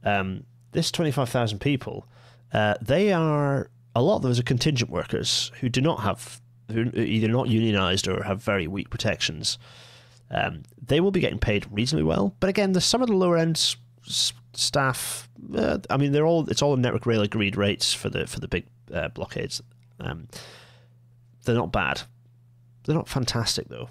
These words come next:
Um, and again, I re-emphasise, contingent workers, those who are, um, those who are not as well protected and well unionised as, as signallers and drivers. So,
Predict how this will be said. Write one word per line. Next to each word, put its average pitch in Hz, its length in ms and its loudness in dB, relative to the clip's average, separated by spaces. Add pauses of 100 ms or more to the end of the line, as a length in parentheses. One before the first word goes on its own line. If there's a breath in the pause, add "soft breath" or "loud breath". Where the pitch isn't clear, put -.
(280)
Um, 92 360 -6 (120)
and 117 80 0
again, 101 340 0
I 92 220 -2
re-emphasise, 117 720 0 (260)
contingent 135 520 -2
workers, - 580 -4 (520 loud breath)
those 110 260 0
who 101 180 -2
are, 92 300 -4 (1600)
um, 95 320 -6 (720 loud breath)
those 131 240 2
who 123 100 2
are 120 240 2 (120)
not 123 320 -2 (100)
as 107 200 -2
well 107 140 2
protected 104 480 -2
and 95 180 -8
well 98 200 0
unionised 101 520 -2
as, 98 220 0
as 98 160 -2
signallers - 520 -2
and 87 80 -12
drivers. 78 420 -10
So, - 320 -2